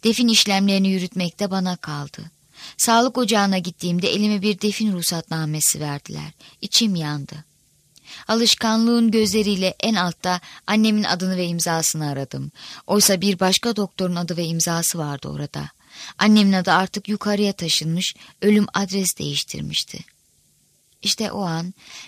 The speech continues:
birdenbire öyle bir şey oldu ki içim çöktü sanki. Sağlık ocağının bahçe duvarına yaslanıp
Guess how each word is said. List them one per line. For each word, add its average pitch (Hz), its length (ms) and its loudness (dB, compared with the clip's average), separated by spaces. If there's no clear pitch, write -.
birdenbire 202 640 2
öyle 220 280 0
bir 196 100 0
şey 175 200 0
oldu 175 260 -2
ki 160 260 -6
içim 214 320 2
çöktü - 400 -6
sanki. 151 580 -2
Sağlık 220 400 2
ocağının 185 480 2
bahçe 196 340 0
duvarına 175 340 -2
yaslanıp 170 500 -2